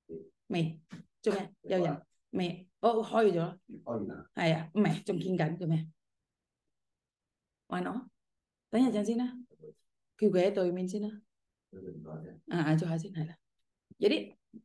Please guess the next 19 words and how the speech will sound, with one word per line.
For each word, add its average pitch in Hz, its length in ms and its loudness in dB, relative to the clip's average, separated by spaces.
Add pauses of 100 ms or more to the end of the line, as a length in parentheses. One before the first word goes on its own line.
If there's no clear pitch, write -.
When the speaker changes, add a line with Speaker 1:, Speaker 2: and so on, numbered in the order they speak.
(160)
Speaker 1:
oh, 180 240 6
hoi 214 100 6
kan 190 220 2
lah, 160 80 4
Bang, 165 240 0
gue 170 160 2
itu 185 160 -2
sih, 170 240 -2
mah. 156 100 -6 (1400)
Jadi 285 240 8
buat 262 160 4
teman-teman, 269 400 4
eh, 233 320 4
saya 285 240 4
lebih 269 160 6
memilih 214 420 6
untuk, 226 380 0 (560)
apa 277 160 4
ya, 185 140 4